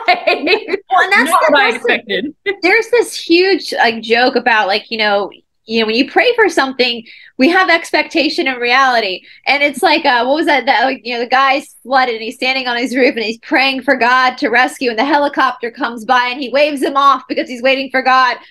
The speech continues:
Speaker 2: Then a canoe comes by and he waves them off because he's waiting for God. And God's like, "Dude, I'm sending you rescue," <laughs> you know, like,
Speaker 1: Yep.
Speaker 2: yeah.
Speaker 1: <laughs>
Speaker 2: And, um, and I actually, I can't wait. And I wanna, I, I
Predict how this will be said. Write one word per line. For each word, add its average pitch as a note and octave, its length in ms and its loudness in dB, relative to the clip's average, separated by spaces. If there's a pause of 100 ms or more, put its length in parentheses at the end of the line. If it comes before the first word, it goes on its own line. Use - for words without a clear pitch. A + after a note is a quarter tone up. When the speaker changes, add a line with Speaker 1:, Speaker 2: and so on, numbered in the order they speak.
Speaker 2:
Then C4 140 -4
a E4+ 40 -4
canoe D4+ 360 -2
comes C#4+ 320 -2
by B3+ 240 4
and A#3 80 -4
he A3+ 80 -4
waves C#4 340 2
them C4+ 160 -2
off C#4 300 2
because C4+ 200 -4
he's B3+ 140 -6
waiting C4 260 -2
for B3+ 100 0
God. C4+ 300 2
And B3 120 -6
God's C4+ 200 2
like, D4 200 -2
"Dude, F#4 420 2 (680)
I'm F#4 160 0
sending G#4+ 440 0
you E4 160 0
rescue," G4 400 0
<laughs> A4+ 120 0
you A4+ 440 0
know, A4 220 -2
like, G4 180 0
Speaker 1:
Yep. - 320 -4 (320)
Speaker 2:
yeah. E4 260 0
Speaker 1:
<laughs> F4 280 0
Speaker 2:
And, F#4 120 -6
um, C#4+ 260 0
and C#4 80 0
I C4+ 200 2
actually, - 300 -6
I C#4+ 120 -10
can't E4 280 -8
wait. B3 360 -4
And B3 180 -4 (300)
I C#4+ 160 2
wanna, F4 300 2
I, A#3 400 0
I B3 100 2